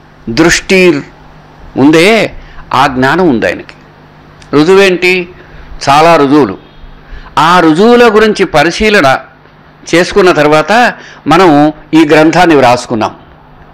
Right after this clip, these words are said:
స్వామి సచ్చరిత్రతో పాటు ఈ జ్ఞాన విపంచి రాసుకున్నాం.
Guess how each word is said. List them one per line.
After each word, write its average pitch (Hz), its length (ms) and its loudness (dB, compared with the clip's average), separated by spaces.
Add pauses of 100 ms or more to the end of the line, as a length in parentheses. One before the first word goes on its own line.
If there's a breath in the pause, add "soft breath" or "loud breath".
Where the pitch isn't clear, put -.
(1080)
స్వామి 170 340 2
సచ్చరిత్రతో 165 760 2
పాటు 156 520 0 (500 loud breath)
ఈ 165 140 4
జ్ఞాన 139 380 2
విపంచి 170 480 0
రాసుకున్నాం. 110 560 -2